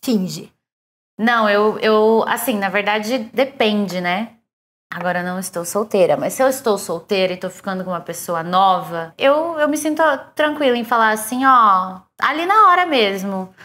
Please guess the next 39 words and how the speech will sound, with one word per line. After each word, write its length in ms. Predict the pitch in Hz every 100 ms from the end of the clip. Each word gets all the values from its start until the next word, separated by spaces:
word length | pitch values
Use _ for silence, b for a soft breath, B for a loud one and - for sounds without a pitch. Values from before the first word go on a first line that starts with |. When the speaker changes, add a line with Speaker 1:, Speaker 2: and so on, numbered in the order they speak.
| B _
Speaker 2:
Não, 280 | - 277 285
faz 260 | 269 233 214
desse 220 | 220 214
jeito, 520 | 196 214 208 202 190
faz 280 | 190 196 196
desse 220 | 190 -
jeito, 400 | 185 196 190 190
pega 340 | - 190 190 180
aqui, 500 | 175 - 185 185 175
pega 280 | 170 175 175
ali. 500 | 165 160 180 180 175
Eu, 180 | 220 277
eu 120 | 254
me 80 | 277
sinto 200 | 277 262
à 60 | 277
vontade. 520 | 277 277 214 180 165 -
Se 300 | - - 370
a 80 | 403
pessoa 400 | 349 302 277 247
não 160 | 240
se 160 | 233 226
sentir 840 | 226 226 214 214 - 202 220 214
ou 160 | 190 175
ficar 880 | - - 190 185 190 175 160 - - -
incomodada 760 | 180 180 185 185 170 160 170 190
com 120 | 190
essa 220 | 165 160
minha 140 | 180 175
atitude, 340 | - 190 190
aí 160 | 262 254
é 60 | 285
uma 160 | 330
questão 320 | 302 285 294
só 200 | 302 330 349
dela, 300 | 247 202 190
né? 100 | 190
Mas 260 | 196 185 208
eu, 360 | 226 277 -